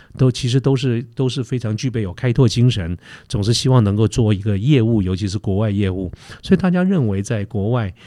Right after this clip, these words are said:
啊，往国外跑的一个生活应该是踢，踢着零零七，每天跟客户洽谈订单啦，呃，这个安排出货啦，拜访客户啦等等。可是呢，很多，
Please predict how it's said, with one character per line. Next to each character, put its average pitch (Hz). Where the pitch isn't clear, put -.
啊， 117
往 95
国 113
外 139
跑 90
的 90
一 101
个 104
生 117
活 98
应 101
该 104
是 107
踢， 107
踢 110
着 107
零 98
零 107
七， -
每 98
天 101
跟 110
客 113
户 110
洽 110
谈 104
订 110
单 110
啦， 95
呃， 98
这 110
个 92
安 120
排 107
出 117
货 117
啦， 104
拜 110
访 92
客 120
户 117
啦 98
等 101
等。 92
可 147
是 214
呢， 165
很 123
多， 185